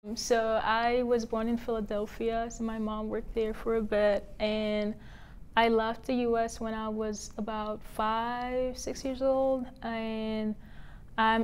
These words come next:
originally from Senegal, so I went to Senegal, but I was really passionate about plants in general. I was interested in agriculture because my dad's the farmer back home in Senegal. When I first came here, my first semester, um, in addition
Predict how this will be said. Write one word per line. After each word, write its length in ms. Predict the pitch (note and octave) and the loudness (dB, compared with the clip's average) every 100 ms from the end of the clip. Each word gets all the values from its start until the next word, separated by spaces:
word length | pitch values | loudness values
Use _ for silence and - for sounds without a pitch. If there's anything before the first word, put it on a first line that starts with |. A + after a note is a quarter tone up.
| A3+ | 2
originally 480 | A3 A3 A3+ A3+ | 4 4 2 0
from 220 | A#3 - A3+ | -2 -2 -6
Senegal, 540 | - A3 A3+ A3+ A3+ | -4 -4 -2 0 0
so 500 | A3 A3+ A3 A3 A3 - - - | -2 -4 -2 -2 -2 -6 -10 -4
I 80 | - | 0
went 240 | A3 A3+ A3 | 2 0 0
to 80 | |
Senegal, 760 | A#3+ A#3 A3 G#3+ G#3+ G#3+ G#3+ G#3+ - - - - | -2 -2 -2 0 0 0 0 -2 -6 -10 -6 4
but 140 | A3+ | 6
I 100 | A3 | 8
was 380 | A3 A3 G#3+ - - | 8 6 4 -4 2
really 400 | A3+ A3+ A3+ A3+ - - | 4 6 4 0 -8 -10
passionate 560 | - A3 G#3 - G#3+ G#3+ | -2 0 0 0 0 0
about 400 | G#3 G#3 G3+ - | 0 2 0 -2
plants 380 | - G3+ G#3 - | -4 -2 -2 -2
in 160 | G#3 | -2
general. 500 | G#3 F#3+ G#3 G#3 G#3+ - | 0 -2 -2 -2 -2 0
I 120 | G#3+ | 4
was 120 | A#3 A#3+ | 4 4
interested 460 | G#3+ A#3 A#3 G#3+ | 2 0 0 0
in 140 | G#3+ G#3 | 2 2
agriculture 680 | G3 G#3+ A3 A#3+ A#3+ C#4 | 2 2 0 0 2 2
because 300 | A#3 A#3 A3+ | 2 2 0
my 160 | G#3+ G#3 | 0 0
dad's 340 | G3 F#3+ G3+ | 0 0 0
the 60 | B3+ | -4
farmer 460 | - C4 C4 C4+ | -2 0 2 2
back 260 | C4+ C4+ C4+ | 2 4 4
home 260 | C#4 C#4+ C4+ | 2 0 0
in 80 | |
Senegal. 560 | C4+ D4 C#4+ C#4 D4 D4 - - | 0 -2 0 2 2 0 -4 -2
When 140 | A#3 | 0
I 80 | B3 | 2
first 240 | D4 C4+ | 2 0
came 180 | - B3 | 0 2
here, 180 | A#3 A3 | 2 2
my 160 | G#3+ | 0
first 280 | G#3 A3+ A3 | -2 -2 -2
semester, 680 | A3 G#3+ G#3+ - A3+ A3 A3 - - - - - - - | -4 -4 -6 -4 -2 0 -2 -8 -16 -16 -16 -14 -10 -2
um, 320 | A3 A3 A3 | 0 0 2
in 120 | A3+ | 4
addition 840 | A#3+ G3+ A3+ A3+ - B3 A#3+ A#3+ | 6 6 6 4 2 2 4 2